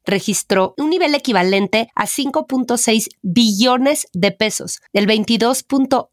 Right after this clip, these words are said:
ocho por ciento del pib. Dentro de estas labores destaca la de cuidados y apoyo, que supone el veintiocho punto nueve del total. Ivette Mucharaz y Cano, directora del cimat de la ipade, quien ya estuvo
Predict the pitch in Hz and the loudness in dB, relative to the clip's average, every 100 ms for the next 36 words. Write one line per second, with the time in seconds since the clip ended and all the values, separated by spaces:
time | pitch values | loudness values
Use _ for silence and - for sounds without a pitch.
0 | - 220 226 262 262 202 180 - 226 220 | 0 0 0 -4 -4 -4 -2 -2 0 0
1 | 214 240 254 - 185 185 190 - _ - | 0 0 0 -2 2 2 2 -4 _ -4
2 | 320 269 165 - _ - 185 285 330 311 | 0 0 -4 -8 _ -4 0 0 2 0
3 | 311 294 226 220 247 262 220 - 220 226 | 2 0 0 0 0 0 -2 -2 -2 0
4 | 226 190 - 196 190 196 214 220 262 262 | 0 -2 0 2 4 2 2 2 2 2
5 | 277 220 233 220 - 180 196 208 202 190 | 0 0 -2 -2 -2 0 2 2 2 0
6 | 196 240 240 262 262 226 220 220 208 208 | 0 -2 0 -4 -4 -4 -2 0 2 2
7 | 196 175 175 - 175 - 180 165 _ _ | 2 2 0 -2 -2 0 -2 -2 _ _
8 | _ - - - _ _ - 214 214 240 | _ -20 -20 -20 _ _ 0 4 4 2
9 | 262 247 233 196 196 247 240 190 196 269 | 0 0 0 0 0 -2 -2 -2 0 0
10 | 254 175 170 - 185 196 196 180 185 185 | 0 -2 -2 0 2 2 0 0 0 2
11 | 180 196 202 175 175 208 240 175 180 196 | 2 2 0 0 0 0 -2 -4 0 0
12 | 208 - 180 180 202 | 0 -2 0 2 2